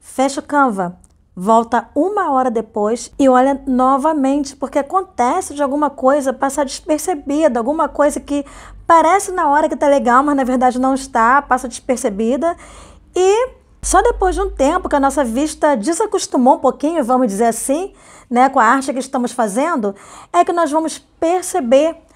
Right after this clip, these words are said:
aquela parte que não ficou legal. Então,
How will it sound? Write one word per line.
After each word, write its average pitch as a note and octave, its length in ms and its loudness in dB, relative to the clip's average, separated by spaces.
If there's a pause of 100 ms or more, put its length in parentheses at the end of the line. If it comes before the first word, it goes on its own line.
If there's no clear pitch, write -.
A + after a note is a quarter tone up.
(360)
aquela C#4+ 480 2
parte C#4+ 420 0
que D#4+ 140 -6
não C4 240 -2
ficou E4 240 -4
legal. C#4+ 640 0
Então, D4+ 460 0